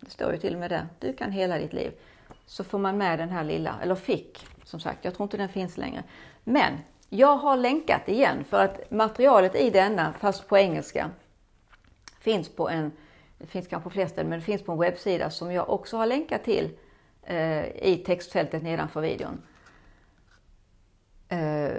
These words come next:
där jag skrivit metafysiska orsaker till fysiska symptom enligt Louise Hay. Och där finns en lista över allt som finns i denna boken. Men läser man här om menstruationsbesvär så står det kvinnoproblem, förnekande av ens kvinnlighet,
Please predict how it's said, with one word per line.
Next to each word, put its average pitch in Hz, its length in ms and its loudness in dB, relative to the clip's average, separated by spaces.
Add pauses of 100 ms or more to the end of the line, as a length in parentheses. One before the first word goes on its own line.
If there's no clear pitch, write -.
(180)
där 170 120 0
jag 165 120 0
skrivit 185 200 -2
metafysiska 185 680 0
orsaker 175 480 2
till 156 180 -6
fysiska 156 440 -4
symptom 160 480 -2
enligt 160 400 -4
Louise 143 400 -4
Hay. - 340 -4 (120)
Och 185 100 -6
där 185 120 2
finns 190 300 -6
en 165 120 -2
lista 170 340 -2
över 151 220 0
allt 156 200 2
som 151 120 -8
finns 156 280 -8
i - 40 -8
denna 143 220 -4
boken. - 320 -8 (2000)
Men 240 220 6
läser 285 320 6
man 277 120 6
här 285 200 8
om 202 140 6
menstruationsbesvär 196 960 2 (800)
så - 200 -4
står 233 240 4
det - 60 2
kvinnoproblem, 190 840 2
förnekande 220 880 2
av 208 300 8
ens 175 280 -4
kvinnlighet, 185 960 0